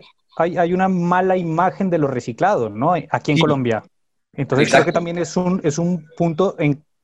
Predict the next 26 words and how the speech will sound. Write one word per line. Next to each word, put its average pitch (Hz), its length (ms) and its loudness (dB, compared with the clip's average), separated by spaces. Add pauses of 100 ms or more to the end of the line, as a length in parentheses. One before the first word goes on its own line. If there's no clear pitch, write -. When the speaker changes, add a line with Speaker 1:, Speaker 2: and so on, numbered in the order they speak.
Speaker 1:
contra 156 640 2
de 156 40 0
ustedes, 151 360 0
pero 147 180 0
que 143 120 0
lo 127 100 2
logran 160 600 2 (360)
voltear 147 760 0
y 196 40 -4
llevarlo 143 400 2
a 147 40 2
un, 156 280 -2 (140)
a, 139 100 0 (220)
a 135 60 2
lo 135 120 0
que - 80 -2
decías 135 300 2
hace 143 120 -2
un 160 60 -2
momento, 156 400 0
el, 120 280 -2
el 117 580 -2 (100)
valor 135 640 0
principal 139 480 0
del 143 160 0
producto. 147 460 -2